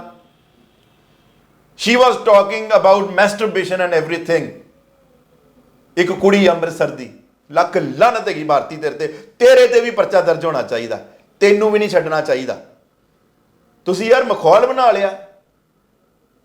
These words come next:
ਕਿੱਥੇ ਗਏ ਸਾਡੇ, ਸਾਡੇ ਕਾਮੇਡੀਅਨ ਸੀ? ਅੱਜ ਇੱਕ, they are doing this at the instance of ਕਿ ਅਸੀਂ ਕਾਮੇਡੀ ਪ੍ਰਮੋਟ ਕਰ ਰਹੇ ਹਾਂ। ਇਹਦੇ ਵਿੱਚ ਜੋ ਵੱਧ ਤੋਂ ਵੱਧ ਹੱਸਦਾ, ਹਸਾਉਂਦਾ ਵਾ, ਉਹਨੂੰ ਇਨਾਮ ਦਿੱਤੇ ਜਾਂਦੇ।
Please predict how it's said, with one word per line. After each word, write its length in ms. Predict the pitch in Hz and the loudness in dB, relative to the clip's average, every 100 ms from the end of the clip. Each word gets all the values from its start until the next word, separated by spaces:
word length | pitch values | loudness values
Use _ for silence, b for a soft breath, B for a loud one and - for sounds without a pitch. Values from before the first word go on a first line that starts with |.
| _ _ _ | _ _ _
ਕਿੱਥੇ 300 | 208 202 233 | -4 2 2
ਗਏ 220 | 185 170 | 2 0
ਸਾਡੇ, 500 | 165 165 147 160 - - | 0 0 0 -4 -6 -20
ਸਾਡੇ 300 | - 156 143 | -6 -2 -2
ਕਾਮੇਡੀਅਨ 600 | 165 160 156 160 170 180 165 | -2 -2 -4 -6 -4 -6 -6
ਸੀ? 240 | 180 170 | -2 -2
ਅੱਜ 120 | 160 | -2
ਇੱਕ, 480 | 185 165 175 - - b b b _ 143 | -2 -2 -2 -6 -20 b b b _ -4
they 240 | 135 214 | 2 4
are 180 | 214 - | 2 0
doing 180 | 247 214 | -6 -4
this 180 | 185 196 | -4 -6
at 280 | - 170 165 | 0 0 2
the 80 | 180 | -4
instance 600 | 175 - 156 160 170 160 | -8 -4 -4 -2 -2 -2
of 60 | |
ਕਿ 140 | 165 160 | -2 -4
ਅਸੀਂ 180 | 185 | -4
ਕਾਮੇਡੀ 440 | 190 185 170 165 165 | -2 2 2 0 -4
ਪ੍ਰਮੋਟ 400 | 160 131 123 - | -6 -8 -8 -4
ਕਰ 200 | 117 104 | -4 -2
ਰਹੇ 160 | 104 | -6
ਹਾਂ। 80 | 98 - _ - - - | -8 -14 _ -20 -20 0
ਇਹਦੇ 160 | 170 175 | 2 4
ਵਿੱਚ 180 | 175 - | 0 -2
ਜੋ 220 | 170 170 | -2 -2
ਵੱਧ 300 | - 175 190 | -2 0 0
ਤੋਂ 160 | 214 | 0
ਵੱਧ 260 | 190 175 160 | -2 0 -2
ਹੱਸਦਾ, 480 | - - 147 151 B B 180 | -4 0 0 0 B B -4
ਹਸਾਉਂਦਾ 420 | 165 143 127 160 | -2 0 2 2
ਵਾ, 240 | 180 202 190 | 2 0 -4
ਉਹਨੂੰ 220 | 185 190 | -6 -4
ਇਨਾਮ 300 | 151 143 147 | -2 -2 -2
ਦਿੱਤੇ 260 | 156 165 | -6 -4
ਜਾਂਦੇ। 400 | 160 143 160 190 | -4 -4 -4 -8